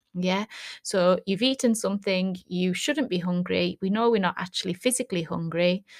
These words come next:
but we're craving something else. So we sit with the craving and the craving will get more intense, more intense, more intense, more intense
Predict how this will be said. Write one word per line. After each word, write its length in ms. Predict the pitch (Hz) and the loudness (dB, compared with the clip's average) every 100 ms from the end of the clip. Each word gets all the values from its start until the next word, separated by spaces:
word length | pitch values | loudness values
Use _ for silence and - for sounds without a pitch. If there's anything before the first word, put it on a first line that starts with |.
| - - _ | -20 -20 _
but 140 | - 175 | -4 -2
we're 140 | 185 | -4
craving 520 | - 185 180 180 180 | 0 4 4 4 -2
something 440 | 185 202 - 175 175 | -2 -6 -8 -6 -6
else. 460 | - - - - - _ _ _ | -6 -10 -12 -14 -14 _ _ _
So 460 | - - 196 - - _ - - - _ | -8 0 0 0 -8 _ -18 -16 -16 _
we 100 | 208 | -4
sit 260 | - 311 | 0 0
with 100 | 302 | 2
the 80 | - | 0
craving 640 | 269 196 190 190 190 214 208 | 2 2 2 2 0 0 0
and 280 | 190 190 185 | -2 0 -2
the 60 | |
craving 360 | 196 208 196 196 | 0 0 2 0
will 100 | 185 | -2
get 200 | 185 202 | -2 0
more 240 | 208 247 | 2 4
intense, 540 | 311 302 247 262 269 - 196 | 2 -2 0 0 -2 -6 -2
more 180 | 196 | 0
intense, 460 | 294 302 254 254 - | 0 0 0 0 2
more 160 | 185 240 | 2 2
intense, 360 | 269 226 226 | 2 0 0
more 240 | 196 233 294 | 4 6 6
intense 500 | 294 226 208 233 | 2 0 -2 -2